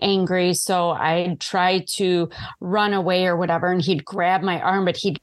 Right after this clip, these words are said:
grip it, like, he'd squeeze it really tightly to where it would leave hand marks or bruises. Um,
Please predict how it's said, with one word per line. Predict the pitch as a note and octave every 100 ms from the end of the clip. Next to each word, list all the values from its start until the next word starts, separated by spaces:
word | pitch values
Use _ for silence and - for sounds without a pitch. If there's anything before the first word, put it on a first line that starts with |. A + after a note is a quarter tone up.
| -
grip | - G3 G3+
it, | F#3+
like, | D#3+ D#3+
he'd | - F3
squeeze | - - - - C4+ C#4+ C4+ B3+ G3+
it | F#3 -
really | - A#3 A3+ G#3+
tightly | - G3+ F#3+ G3 A3+ A#3
to | A#3 -
where | F#3 F#3
it | C3+
would | E3
leave | F3 D#3
hand | - G3 F3 E3
marks | D3+ D3 - -
or | F3
bruises. | D3 F#3+ F#3+ F#3 E3+ C#3+ C#3 - - - - -
Um, | E3+ G3 F3 D#3